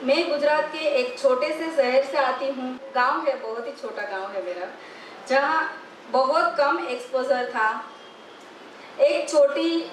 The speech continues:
लड़की के रूप में मेरा सपना था एक ब्यूटिशियन बनने का। मेरे पिताजी के समर्थ से, समर्थन से मेरा सपना पूरा हुआ और मैंने अपना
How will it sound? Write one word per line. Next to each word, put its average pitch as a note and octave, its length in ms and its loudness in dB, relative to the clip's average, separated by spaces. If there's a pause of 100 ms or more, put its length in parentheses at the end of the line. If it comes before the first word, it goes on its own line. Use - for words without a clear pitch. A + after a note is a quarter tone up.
(120)
लड़की C4 440 2
के D#4 180 0
रूप C#4+ 240 2
में C#4+ 160 4
मेरा B3+ 340 2
सपना C#4+ 380 -2
था C#4 220 0
एक A#3 300 -2
ब्यूटिशियन B3 560 -6
बनने G#3 320 -4
का। F#3 160 0 (500)
मेरे D4+ 360 4
पिताजी D4+ 420 0
के D4 260 0
समर्थ C4+ 380 2
से, C#4 320 4
समर्थन C4+ 540 0
से C4+ 100 6 (220)
मेरा B3+ 260 2
सपना A#3+ 400 -2 (560)
पूरा C4+ 280 6
हुआ C#4 280 6
और C#4 400 2
मैंने C4+ 300 -4
अपना C4 500 -6